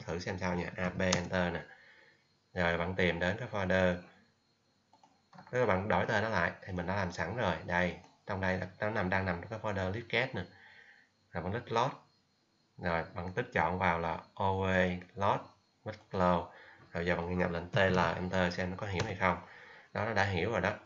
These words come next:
Lúc này bạn chọn, đó, chọn rồi gõ enter. Xong nó báo tổng chiều dài, đó bạn thấy chưa? Tức là mình load thành công. Vậy thì cái lỗi này, à, cái nguyên nhân khá là đơn giản đúng không? Tức là do các bạn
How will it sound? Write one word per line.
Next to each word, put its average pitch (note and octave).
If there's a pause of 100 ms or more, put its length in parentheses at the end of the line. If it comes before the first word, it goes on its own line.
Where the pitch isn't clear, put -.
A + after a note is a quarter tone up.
(120)
Lúc F#2
này F#2+
bạn E2+
chọn, F2 (320)
đó, F#2+ (140)
chọn F2 (340)
rồi E2
gõ E2+
enter. F#2 (420)
Xong G#2
nó A2+
báo B2
tổng F2+
chiều F#2+
dài, F2
đó G#2
bạn F#2+
thấy G2+
chưa? G#2 (360)
Tức B2
là G#2+
mình E2+
load G#2 (100)
thành E2+
công. F2+ (480)
Vậy G2+
thì F#2 (1400)
cái C#3
lỗi A2
này, G2 (440)
à, B2
cái C3
nguyên A#2+
nhân G#2+
khá C3+
là C3+
đơn G#2
giản F#2
đúng C3+
không? A2+
Tức B2+
là A2+
do G#2
các A#2+
bạn G2